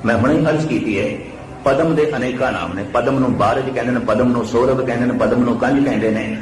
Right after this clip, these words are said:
ਪਦਮ ਨੂੰ ਕਮਲ ਕਹਿੰਦੇ ਨੇ, ਔਰ ਇਸ ਤੋਂ ਇਲਾਵਾ ਅਨੇਕਾਂ ਨਾਮ ਮੈਂ ਸ਼ਬਦ ਕੋਸ਼ ਦੇ ਵਿੱਚ ਇਸ ਕਮਲ ਫੁੱਲ ਦੇ ਪੜ੍ਹੇ,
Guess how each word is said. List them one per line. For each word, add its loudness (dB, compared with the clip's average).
ਪਦਮ 2
ਨੂੰ 2
ਕਮਲ 0
ਕਹਿੰਦੇ -2
ਨੇ, -6
ਔਰ 4
ਇਸ -4
ਤੋਂ 0
ਇਲਾਵਾ 2
ਅਨੇਕਾਂ 0
ਨਾਮ -2
ਮੈਂ -2
ਸ਼ਬਦ 0
ਕੋਸ਼ 0
ਦੇ -4
ਵਿੱਚ -10
ਇਸ -4
ਕਮਲ 0
ਫੁੱਲ 0
ਦੇ 2
ਪੜ੍ਹੇ, -2